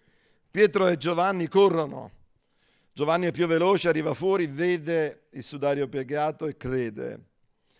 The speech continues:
Pietro entra, guarda e crede, e tornano e comincia a riscaldarsi il loro cuore. Ma hanno ancora delle difficoltà, dice, e sotto questo aspetto è qui che ti voglio anche incoraggiare.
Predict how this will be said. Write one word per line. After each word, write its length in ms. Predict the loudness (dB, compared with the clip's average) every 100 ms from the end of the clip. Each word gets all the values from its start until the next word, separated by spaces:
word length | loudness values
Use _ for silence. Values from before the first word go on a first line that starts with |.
| _ _ _
Pietro 320 | -2 0 2
entra, 460 | 0 0 -4 -6 -4
guarda 640 | 2 2 2 0 -6 -4
e 180 | -4 -6
crede, 440 | -6 -6 -6 -8
e 60 | -10
tornano 840 | 0 0 0 -6 -12 -14 -16 -18 _ _ -12
e 140 | -10
comincia 480 | -2 -2 -2 -4 -2
a 40 | -2
riscaldarsi 680 | -4 -4 -4 -2 -6 -6
il 80 | -6
loro 260 | -4 -4 -6
cuore. 520 | -10 -10 -12 -16 -20 _ _ _ _ _ _ -10
Ma 200 | -6 -4
hanno 200 | -2 -2
ancora 360 | 0 0 0
delle 220 | 0 -2
difficoltà, 720 | -4 -8 -8 -6 -4 -4 -4 -6
dice, 360 | -6 -10 -12 _ _ _ _ -4
e 180 | -2 -2
sotto 380 | -2 -2 -2
questo 280 | -2 -2 0
aspetto 880 | -2 0 0 0 -2 -6 -4 -4 _
è 260 | -4 -4 -4
qui 180 | -6 -6
che 160 | -6 -10
ti 100 | -4
voglio 240 | -4 -2
anche 220 | -4 -4
incoraggiare. 840 | -6 -4 -4 -4 -8 -10 -12 -16